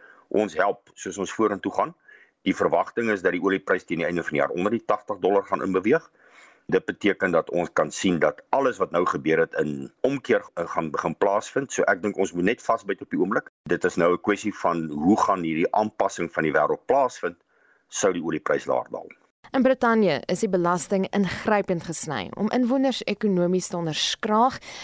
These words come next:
Speaker 2: te midde van 'n inflasiekoers bo tien persent en 'n dreigende resessie. Maar het hulle 'n punt beet?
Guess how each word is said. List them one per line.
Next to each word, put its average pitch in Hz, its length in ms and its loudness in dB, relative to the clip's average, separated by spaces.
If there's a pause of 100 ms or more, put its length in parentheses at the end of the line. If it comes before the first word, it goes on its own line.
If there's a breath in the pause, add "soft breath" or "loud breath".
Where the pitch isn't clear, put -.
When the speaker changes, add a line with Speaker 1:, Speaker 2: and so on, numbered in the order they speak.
(140)
Speaker 2:
te 214 80 0
midde 240 240 4
van 247 280 2
'n 208 200 0
inflasiekoers 220 840 -2 (240)
bo 214 200 4 (100)
tien 170 240 -2
persent 160 440 -6 (180)
en 220 320 4 (160)
'n 226 80 0
dreigende 165 380 0
resessie. 175 580 0 (520 loud breath)
Maar 240 120 2
het 247 160 2
hulle 330 180 4
'n - 120 -2
punt 202 300 0
beet? - 400 -6